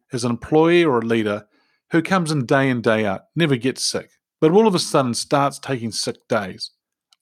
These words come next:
what's going on? Yes, medically, there could be something going on. But is there something else happening as well? In other words, they may be deciding to check out. They don't really want to go to work. Why? Because there's a lack of accountability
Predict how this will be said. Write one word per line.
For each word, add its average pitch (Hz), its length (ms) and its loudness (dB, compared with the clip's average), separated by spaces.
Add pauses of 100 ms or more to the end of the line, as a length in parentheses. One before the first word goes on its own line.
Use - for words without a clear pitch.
what's 135 280 -2
going 127 320 0
on? 117 240 -8 (460)
Yes, 156 280 2
medically, 151 380 2
there 139 140 0
could 156 140 -4
be 156 80 -2
something 107 260 -4
going 90 220 -6
on. - 160 -12 (1000)
But 143 100 0
is 151 120 0
there 170 80 0
something 185 300 2
else 160 220 4 (180)
happening 104 360 -2
as 90 140 -4
well? 113 320 0 (140)
In 131 60 4
other 147 120 6
words, 143 400 6 (320)
they 156 180 2
may 208 140 0
be 175 120 2
deciding 127 540 0
to - 140 -14
check - 280 -4
out. 196 280 -2 (680)
They 147 100 2
don't 180 180 4
really 175 180 4
want 143 180 2
to 175 60 0
go 123 120 4
to 98 80 2
work. 98 360 -2 (480)
Why? 113 400 2 (540)
Because 123 240 2
there's 123 160 0
a 123 80 4
lack 131 200 0
of 123 80 -4
accountability 98 800 -4